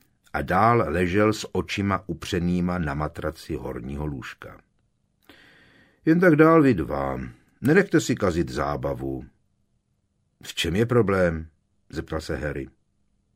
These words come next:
"Problém? Žádný problém," odsekl Ron a stále se odmítal na Harryho podívat. "Aspoň podle tebe ne." Na celtu nad jejich hlavami pleskavě dopadlo několik kapek.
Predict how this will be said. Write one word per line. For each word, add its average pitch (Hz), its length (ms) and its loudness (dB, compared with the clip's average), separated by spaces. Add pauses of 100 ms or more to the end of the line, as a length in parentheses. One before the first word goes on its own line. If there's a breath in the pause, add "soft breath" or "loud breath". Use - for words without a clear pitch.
(260)
"Problém? 131 640 4 (180)
Žádný 151 420 2
problém," 73 600 -4 (640)
odsekl 110 460 -2
Ron 104 480 -2 (400 soft breath)
a 78 100 -2
stále 110 480 0
se 131 280 -6
odmítal 98 640 2
na 98 120 0
Harryho 87 380 -2
podívat. - 460 -12 (540)
"Aspoň 135 580 4 (220)
podle 196 240 6
tebe 175 300 6
ne." 78 280 -2 (2000 loud breath)
Na 123 120 4
celtu 170 400 2
nad 156 220 0
jejich 135 320 -2
hlavami 113 480 2
pleskavě 104 580 0
dopadlo 92 380 -2
několik 85 480 -2
kapek. - 360 -6